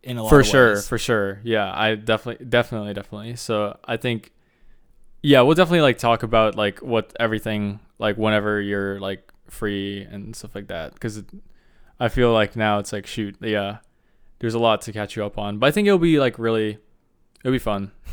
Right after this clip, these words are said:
Speaker 1: Yeah, it'll be
Speaker 2: It's
Speaker 1: fun.
Speaker 2: entertaining.
Speaker 1: It'll be entertaining.
Speaker 2: I think a lot of it, luckily, is, like, under, like, I was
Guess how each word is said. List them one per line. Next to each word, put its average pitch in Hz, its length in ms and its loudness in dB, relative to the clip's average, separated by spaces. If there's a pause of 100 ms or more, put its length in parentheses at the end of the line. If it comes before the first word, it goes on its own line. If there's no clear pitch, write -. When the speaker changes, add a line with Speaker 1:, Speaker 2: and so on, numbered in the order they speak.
(240)
Speaker 1:
Yeah, 123 160 -6
it'll 110 220 -4
be 160 40 4
Speaker 2:
It's 160 100 2
Speaker 1:
fun. 226 100 10
Speaker 2:
entertaining. 143 500 4
Speaker 1:
It'll 117 140 -6
be 120 120 -2
entertaining. 101 560 -6
Speaker 2:
I 135 80 4
think 175 160 0
a - 40 4
lot 139 220 6
of 147 120 0
it, 139 240 0 (200)
luckily, 127 480 0
is, 113 140 -6
like, 113 160 -6
under, 113 160 -4
like, 120 420 -2
I 131 280 2 (120)
was 123 460 -4